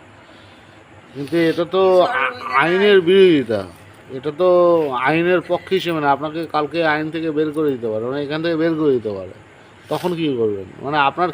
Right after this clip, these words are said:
Speaker 1: কী চাই সেটা আপনি এখানে খুলে বলতে পারেন, আমার, আমার এই প্রোফাইলে খুলে বলতে, এ-, এটা কী করেছেন, এটা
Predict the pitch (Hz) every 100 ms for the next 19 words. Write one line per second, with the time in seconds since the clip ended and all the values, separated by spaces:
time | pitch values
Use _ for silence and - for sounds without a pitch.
0 | - 202 190 - 147 110 90 101 - -
1 | - - - - - 131 156 147 175 175
2 | 139 - - 147 175 185 - 180 175 165
3 | 160 156 123 104 95 90 - 117 135 143
4 | 127 - 135 143 143 135 131 - - -
5 | - - - - - 139 139 156 151 147
6 | 147 131 117 - 123 165 170 180 185 202
7 | 202 160 165 143 123 101 87 - - -
8 | 139